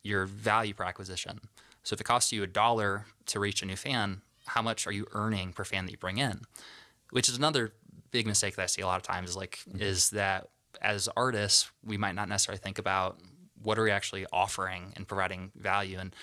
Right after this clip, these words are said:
Speaker 1: and we might just have, like, a, you know, ten dollar merch bundle. But, you know, if that's all you have, then your value per acquisition is gonna be really, really low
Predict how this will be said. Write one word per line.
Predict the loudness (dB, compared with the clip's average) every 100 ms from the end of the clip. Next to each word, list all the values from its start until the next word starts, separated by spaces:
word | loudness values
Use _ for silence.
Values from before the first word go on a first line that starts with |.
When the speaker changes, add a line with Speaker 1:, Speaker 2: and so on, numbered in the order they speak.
| -16 -16 -20 -6
Speaker 1:
and | 0
we | 4
might | 4
just | 2 0
have, | 0 0
like, | -4
a, | -2 -2 -2 -6 -14 0
you | 2
know, |
ten | 2 2 6
dollar | 6 6 4 0 -2 -10 -20 _ -20 -20 _
merch | 0 2 2 0
bundle. | 0 0 -4 -8 -16 -18 -20 _
But, | 2 4 2 0 -6 -8 -18 -20 -20 _ -8
you | 0
know, | 2
if | 4
that's | 2 2
all | -2
you | 0
have, | 0 2 -2 -6 -12 -14 -2
then | 0 2 0
your | -2
value | 2 4 4 0 -4
per | -6 -4 -2
acquisition | -2 -2 0 0 0
is | 0
gonna | -2
be | -4
really, | -6 -2 2
really | 2 2
low | 0 -2 -2